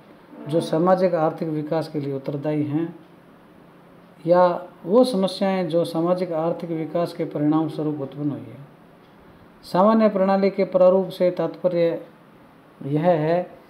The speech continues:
कि सामाजिक परिवेश के अनुरूप ही प्रशासनिक तंत्र संचालित होता है, अतः एक ऐसा मॉडल निर्मित करना चाहिए जो सामान्य रूप से समाज व प्रशासन पर लागू किया जा सके।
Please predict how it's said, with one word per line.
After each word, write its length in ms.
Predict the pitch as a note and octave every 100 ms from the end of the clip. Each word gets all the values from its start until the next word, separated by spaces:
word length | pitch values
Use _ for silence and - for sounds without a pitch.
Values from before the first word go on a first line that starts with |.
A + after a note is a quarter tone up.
| - - -
कि 100 | E3
सामाजिक 540 | D#3+ E3+ F#3+ F#3+ F3
परिवेश 400 | E3+ E3+ F3+ F3+
के 120 | -
अनुरूप 360 | D#3+ D#3+ F3+ F3+
ही 280 | B2+ D#3 E3 D#3+ - - - - -
प्रशासनिक 580 | D3+ C#3+ F#3+ F#3 F#3 D#3+
तंत्र 300 | D#3 D#3 D#3
संचालित 560 | C#3+ D3+ D3 D#3+ E3+ D#3
होता 280 | C#3 D3
है, 240 | C#3+ E3+ F#3 - - - - - - -
अतः 300 | - F#3 F3+ - E3+
एक 180 | E3+ F3
ऐसा 280 | F3+ G3+
मॉडल 460 | F3 E3 E3 F3+ E3+ - -
निर्मित 360 | D#3 G3 G#3+ -
करना 340 | E3 D#3 D3+
चाहिए 360 | C#3+ C3+ D#3+ E3+
जो 140 | D#3
सामान्य 440 | D3 D3+ E3 F3
रूप 160 | D3+ D#3
से 180 | D3 D#3
समाज 520 | - D3 D#3 D#3+ C#3+
व 140 | C#3+
प्रशासन 500 | C#3+ C#3+ - D3 D3
पर 300 | C#3+ D3 F#3+ B3 -
लागू 260 | C#3+ C#3+ C#3+
किया 220 | - C3
जा 140 | B2+
सके। 580 | B2 - - - - -